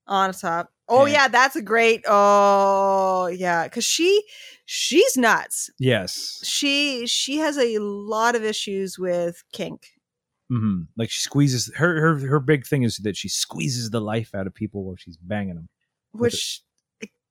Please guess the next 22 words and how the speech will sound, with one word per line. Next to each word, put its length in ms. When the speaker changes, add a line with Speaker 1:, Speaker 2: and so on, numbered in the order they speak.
Speaker 1:
I 120
think 260
you 80
would 80
have 220
to 60
have 120
the 80
strongest 800
thighs 320
in 60
the 80
world 320
to 100
manage 440
that. 300
Speaker 2:
Maybe 240
she 180
has 140
robot 600
thighs, 800
right? 400